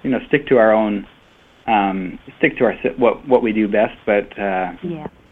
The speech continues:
Speaker 1: you know, at least, at least try and, and hit everyone in some different way.
Speaker 2: It seems like you do that, though. You know, when you listen to the audience on your, on your, you know,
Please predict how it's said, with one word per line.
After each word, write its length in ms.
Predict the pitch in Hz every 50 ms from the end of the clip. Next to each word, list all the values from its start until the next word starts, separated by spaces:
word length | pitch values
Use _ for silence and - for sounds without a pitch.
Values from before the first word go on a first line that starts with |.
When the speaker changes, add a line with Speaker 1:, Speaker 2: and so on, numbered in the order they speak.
| _ _
Speaker 1:
you 120 | - 127 113
know, 120 | 101 104
at 80 | 107 107
least, 200 | 110 95 85 - - _ _ _ _ _ _ _ _ _ _ _ _ _ _ -
at 60 | 135
least 180 | 131 127 131 -
try 220 | - 110 107 104 101
and, 200 | 98 98 101 92
and 160 | 104 104 95 95
hit 160 | - 104 104 - -
everyone 320 | 101 101 98 98 98 95
in 120 | 92 92 -
some 140 | 107 101 101
different 260 | 104 98 - 92 98
way. 180 | 101 101 107 104 - - - - - - - - - _ _ _ _ _ _ _ _ _ _ _ -
Speaker 2:
It 120 | 214 202 -
seems 180 | 330 392 466 453
like 120 | 370 294 240
you 100 | 226 214
do 120 | 233 269 277
that, 140 | 262 214 196 -
though. 240 | 190 180 165 160
You 140 | 165 180 208
know, 160 | 226 233 240
when 100 | 240 247
you 100 | 247 240
listen 240 | 247 269 - - 285
to 60 | 247
the 160 | 254 240 226 220
audience 300 | 226 233 233 233 220 -
on 160 | 226 214 214
your, 260 | 208 208 202 202 -
on 160 | - 208 214 208
your, 300 | 202 196 196 190 190 185 - - - - - - -
you 80 | 220 214
know, 280 | 202 196 185 180 143